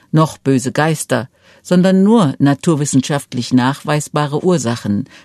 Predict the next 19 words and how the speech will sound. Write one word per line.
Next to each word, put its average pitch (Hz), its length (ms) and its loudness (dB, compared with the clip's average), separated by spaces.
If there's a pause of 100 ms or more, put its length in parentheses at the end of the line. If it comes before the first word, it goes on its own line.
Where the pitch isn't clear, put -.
wie 127 100 -4
Krankheitskeime 147 1040 0 (200)
anerkannt. - 720 -8 (720)
In 131 140 0
der 127 120 0
Folge 151 300 -2
hätten 147 280 0
sich 131 220 -8
ab 127 160 -8
dem 127 180 2
zwanzigsten 147 640 -2
Jahrhundert 143 540 2
Mediziner 127 680 0
und 120 160 -2
Forscher 139 480 -2 (340)
zu 147 160 -2
hochspezialisierten 135 1080 0
Gesundheitsexperten 127 1120 -4
entwickelt. - 680 -10